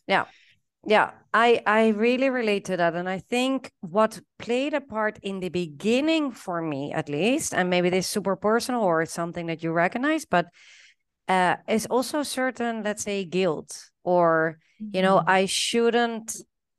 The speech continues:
Speaker 1: complain to my family or friends in, back in the Netherlands or wherever they were. Um, I don't have the right to complain.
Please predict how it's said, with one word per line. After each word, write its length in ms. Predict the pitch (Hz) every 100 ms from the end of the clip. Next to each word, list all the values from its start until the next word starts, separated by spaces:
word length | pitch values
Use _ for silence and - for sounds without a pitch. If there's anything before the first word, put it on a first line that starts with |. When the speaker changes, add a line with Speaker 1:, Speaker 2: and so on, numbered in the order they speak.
| -
Speaker 1:
complain 840 | 202 202 202 190 190 180 180 180
to 280 | - 185 180
my 200 | 175 170
family 720 | - 175 175 170 165 170 175
or 200 | 160 160
friends 480 | - 160 160 165 -
in, 380 | - 170 160 147
back 260 | 165 165
in 100 | 160
the 100 | 160
Netherlands 600 | 160 160 151 151 156 151
or 100 | 147
wherever 400 | 143 151 151 151
they 160 | 147 151
were. 340 | 147 151 147 - _ _ _ _ _ _
Um, 520 | - 165 160 156 160 -
I 100 | 190
don't 140 | 202 220
have 180 | 220 196
the 160 | 185
right 400 | 175 196 202 196 -
to 160 | 180
complain. 720 | 170 165 160 175 135 139 151